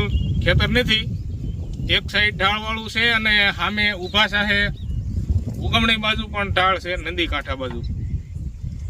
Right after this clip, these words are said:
તો આવી રીતનું ખેતર છે અમારું, એટલે હાથી થોડુંક કંટ્રોલમાં પહેલી વખત રાખવું પડે.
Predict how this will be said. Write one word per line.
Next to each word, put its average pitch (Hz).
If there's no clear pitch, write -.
તો -
આવી 208
રીતનું 220
ખેતર 226
છે 254
અમારું, 240
એટલે 208
હાથી 190
થોડુંક 202
કંટ્રોલમાં 202
પહેલી 202
વખત 196
રાખવું 196
પડે. 185